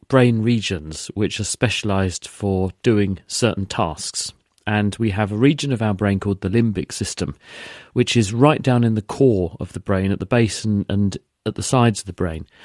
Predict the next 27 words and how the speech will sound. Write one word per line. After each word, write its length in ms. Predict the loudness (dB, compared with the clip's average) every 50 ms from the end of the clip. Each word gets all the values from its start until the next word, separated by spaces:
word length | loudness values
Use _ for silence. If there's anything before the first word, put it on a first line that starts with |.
| -20 -20 -20 -20 -20 -20 -14 -6
And 380 | -2 0 2 2 2 0 0 -2 0
it 140 | 2 2 4
is 200 | 4 2 0 -2 -2 0
intensely 760 | 0 0 0 -2 0 2 2 2 2 0 -4 -2 0 2 2
and 100 | 2 2
strongly 480 | 0 -2 2 4 6 6 8 6 6
connected 760 | 4 4 2 2 2 2 0 -4 -4 -4 -4 -4 -4 -8 -16 -16 -12
to 320 | -2 0 2 2 2 0 -2 _ _ _ _ _ _ _ _ _
almost 320 | 6 6 6 6 4 2 4
all 240 | 4 6 6 6 4
of 60 | 4
our 160 | 2 2 0
senses. 680 | 2 2 2 2 2 0 -4 -6 -8 -8 -8 -10 -12 -14 _ _ _ _ -20 -18 -18 -18 -18 -18 -20 -20 -8 _
But 160 | 2 2 4 4
it's 240 | 2 2 2 -2 -2
particularly 800 | _ -2 0 0 -2 -2 -2 0 -2 0 0 0 0 -2 -2 -2
well 200 | -2 -2 -4 -4
connected 600 | -4 -2 -2 -2 -4 -4 -6 -6 -6 -6 -6 -8 -12 -14
to 140 | -4 -2 -2
the 140 | 0 0 -2
senses 680 | 0 2 2 2 2 0 0 0 0 0 0 -2 -4 -8 -6
which 360 | -2 0 0 0 0 0 -2
are 40 | 0
very 240 | 2 2 2 2 2
primitive, 720 | 0 0 2 2 4 4 2 0 -2 -6 -8 -8 -12 -20 _ _ _ _ _ _ _ _ _ _ _ _ _ _ -8 2
chiefly 560 | 6 6 6 6 4 4 4 4 4 2 -2 _ _ _
smell, 520 | -12 -10 -2 0 2 2 2 2 0 -2